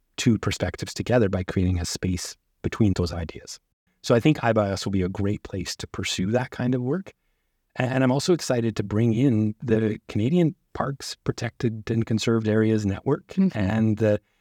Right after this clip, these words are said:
Speaker 1: Indigenous Protected and Conserved Areas leaders, because those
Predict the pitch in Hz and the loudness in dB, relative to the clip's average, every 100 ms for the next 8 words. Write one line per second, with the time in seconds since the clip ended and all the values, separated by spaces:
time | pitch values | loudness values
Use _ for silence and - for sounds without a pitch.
0 | _ - 107 107 104 107 104 - - 107 | _ -4 0 2 2 2 0 -4 -6 -6
1 | - 101 101 101 95 104 101 98 98 98 | -2 -2 0 -2 0 0 2 0 0 -4
2 | - 123 147 104 - 110 104 101 107 117 | -4 2 4 2 0 -4 -4 -2 0 2
3 | 127 120 | 2 -2